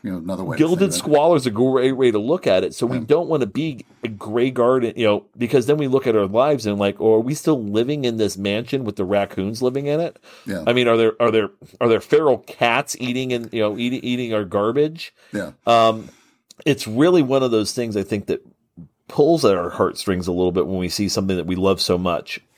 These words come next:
Speaker 1: Yeah. Well, you're
Speaker 2: Or
Speaker 1: right.
Speaker 2: brings us, brings us great happiness when they're successful.
Speaker 1: Yeah, exactly. I mean, the, the whole thing with rivalries, you know, and just your own team performance especially, it's like,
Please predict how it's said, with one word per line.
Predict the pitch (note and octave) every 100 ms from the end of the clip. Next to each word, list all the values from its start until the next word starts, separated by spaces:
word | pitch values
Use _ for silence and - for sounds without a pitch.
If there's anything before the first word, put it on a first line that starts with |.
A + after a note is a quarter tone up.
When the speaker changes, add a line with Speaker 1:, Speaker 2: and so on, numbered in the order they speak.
| _ _ _
Speaker 1:
Yeah. | - A2 F2+ D2 _ _ _ - - - - -
Well, | C#3
you're | F3+ C5
Speaker 2:
Or | C#3+
Speaker 1:
right. | -
Speaker 2:
brings | D#3+ E3
us, | D#3 - _ _ _ _ _ _ _ _ _ _ _ _ _ _ _
brings | - D3+
us | D3+
great | A2 B2+
happiness | A#2 A#2+ A#2+ G#2+ G2
when | F#2+
they're | E2+
successful. | F2 - F#2 - - _ _ _
Speaker 1:
Yeah, | F3+ C#3+
exactly. | F#2+ B2 A#2+ G#2
I | F#2
mean, | A2
the, | A#2+
the | A#2+ B2+
whole | B2+ F3+
thing | D#3+ D#3+
with | A2 G#2 - -
rivalries, | - - G#2+ A#2 G#2 F2 E2+ D#2 - - -
you | -
know, | F2 E2+ D#2 D#2 _ _
and | F#2+ F2+ F2 D#2+
just | A#2 A2 A2
your | G#2+ A#2
own | B2
team | A2 A2+
performance | - - G#2+ F#2 F2
especially, | - - G2 F#2+ F2 D#2
it's | D2+ -
like, | F2+ F2+ E2+